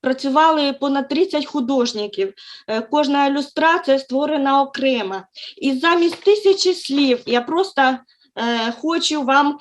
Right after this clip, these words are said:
е, прочитати, воно з маленьких, коротеньких таких розповідей про вареники.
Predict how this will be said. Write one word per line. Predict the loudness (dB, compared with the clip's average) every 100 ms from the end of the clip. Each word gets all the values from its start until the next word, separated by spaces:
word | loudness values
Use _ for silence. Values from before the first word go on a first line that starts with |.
| -10
е, | -6 -4 -4 -6 -20 -6
прочитати, | -2 0 0 4 4 4 0 -4 -2
воно | -2 0 0
з |
маленьких, | 0 0 0 0 -2
коротеньких | -2 -4 -2 -2 -2 -4
таких | -6 -6 -6 -4
розповідей | -2 -2 -2 -2 -2 -2 -4 -6 -16 -18 -20 -12
про | -2 0
вареники. | 2 0 0 -2 -2 -4 -8 -12 -14